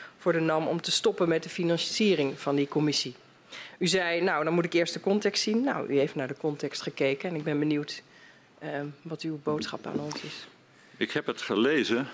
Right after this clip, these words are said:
Speaker 2: en het zijn geen notulen. Eh,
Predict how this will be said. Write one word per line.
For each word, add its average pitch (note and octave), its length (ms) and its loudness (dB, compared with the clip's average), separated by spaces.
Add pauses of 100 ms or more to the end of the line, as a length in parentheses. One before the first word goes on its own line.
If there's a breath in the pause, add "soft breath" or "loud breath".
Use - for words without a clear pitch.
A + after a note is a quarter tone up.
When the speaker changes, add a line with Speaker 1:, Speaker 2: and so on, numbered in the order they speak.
(300 loud breath)
Speaker 2:
en A2 280 2
het G#2+ 120 -2
zijn A#2 180 0
geen A#2 180 0
notulen. F#2+ 460 2 (880 loud breath)
Eh, - 120 -6